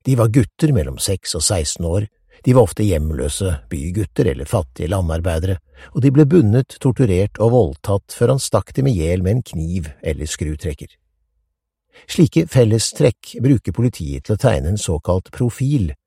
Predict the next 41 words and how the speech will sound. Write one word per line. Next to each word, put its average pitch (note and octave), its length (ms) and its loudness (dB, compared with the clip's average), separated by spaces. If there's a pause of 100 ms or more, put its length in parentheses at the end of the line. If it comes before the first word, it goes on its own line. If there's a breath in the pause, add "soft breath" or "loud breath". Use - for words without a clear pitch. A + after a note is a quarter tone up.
(120)
av F2+ 240 0
seriemorderen C#2+ 800 -4
og A#2 220 2
ofrene D2 340 -6
hans. - 300 -10 (720 loud breath)
Politiet D3 460 6
hjelper E2+ 320 2
etterforskeren E2+ 500 -2
med E2 160 0
å D2+ 80 -4
koble C#2+ 320 0
sammen F2+ 400 0
relevante D2 560 -4
saker, G2 380 -2 (420 loud breath)
slik C3+ 240 2
at C#3 80 2
de E3 80 -4
kan D#3 160 0
få G2+ 160 0
en G2+ 140 0
forståelse D#2+ 720 -2
av D2+ 160 -2
hvilken F#2+ 400 -4
type - 480 -4
gjerningsmann G2+ 880 2
de E2+ 160 -2
har D2 160 -2
med A#1 140 -8
å F#2 60 -4
gjøre, D#2+ 260 -4 (420)
og D3 80 6
hvor E2+ 160 0
de G2+ 240 -10
kan D2+ 200 -6
finne C#2 280 -4
ham. - 140 -12 (840 soft breath)
De A2+ 140 2
forsvunne F#2+ 500 0
mennene F2 380 0
i - 20 -4
Toronto G#2 540 0